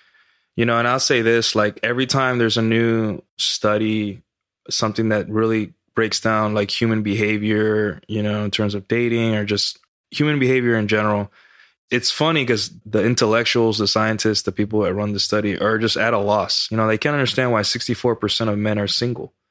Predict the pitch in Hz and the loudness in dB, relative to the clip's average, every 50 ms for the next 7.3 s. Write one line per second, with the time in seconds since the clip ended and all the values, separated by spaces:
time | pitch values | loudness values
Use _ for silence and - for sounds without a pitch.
0 | _ _ _ _ _ _ _ _ _ _ _ _ 104 104 107 107 - - 120 117 | _ _ _ _ _ _ _ _ _ _ _ _ -2 0 0 0 0 0 -2 -2
1 | - - _ - 120 120 120 117 120 120 120 131 139 143 131 - 147 135 127 120 | -2 -2 _ -2 0 0 2 2 2 2 2 2 2 2 2 2 2 2 2 2
2 | - 117 104 101 107 123 139 156 143 120 110 87 104 107 104 95 107 104 101 101 | 2 2 2 2 2 2 2 4 2 2 2 2 0 0 0 2 2 2 2 0
3 | 95 - _ _ _ _ _ _ _ _ _ _ _ _ _ _ _ _ 143 127 | -2 -4 _ _ _ _ _ _ _ _ _ _ _ _ _ _ _ _ -2 0
4 | - 123 117 110 - - - 117 110 104 - 107 104 113 113 110 107 104 98 104 | 2 2 2 2 0 0 0 0 0 0 -2 -2 0 2 2 2 0 0 0 2
5 | 104 104 101 107 104 101 104 110 113 113 110 104 107 139 180 202 147 107 110 117 | 0 0 0 -2 -2 -2 0 0 0 0 0 0 0 2 2 2 2 2 2 2
6 | 127 131 139 147 139 - - 175 180 180 147 117 104 101 107 120 123 117 123 127 | 2 2 2 0 0 0 0 0 2 2 2 2 0 2 0 0 2 2 2 2
7 | 147 131 104 92 - | 2 0 -2 -4 -8